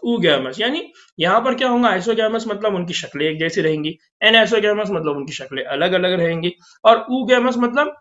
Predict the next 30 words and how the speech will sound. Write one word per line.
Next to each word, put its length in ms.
एक 240
बड़ा 200
होगा 260
और 200
एक 140
छोटा 280
होगा। 320
तो 80
या 220
तो 200
female 440
gametophyte 640
बड़ा 200
होगा 260
या 180
तो 160
male 260
gametophyte 600
बड़ा 180
होगा, 240
या 120
तो 100
female 400
gametophyte 640
छोटा 220
होगा 200
या 140
तो 320
male 320
gametophyte 800